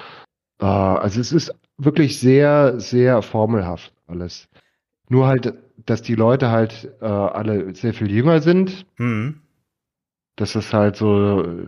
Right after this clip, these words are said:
Speaker 1: ähm, auch dem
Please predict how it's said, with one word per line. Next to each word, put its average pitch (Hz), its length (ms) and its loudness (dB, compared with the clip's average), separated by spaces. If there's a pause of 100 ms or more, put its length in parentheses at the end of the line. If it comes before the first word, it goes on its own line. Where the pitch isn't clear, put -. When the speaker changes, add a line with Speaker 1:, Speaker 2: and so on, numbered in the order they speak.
(160)
Speaker 1:
ähm, 90 1040 -2
auch 107 340 -4 (600)
dem 98 640 2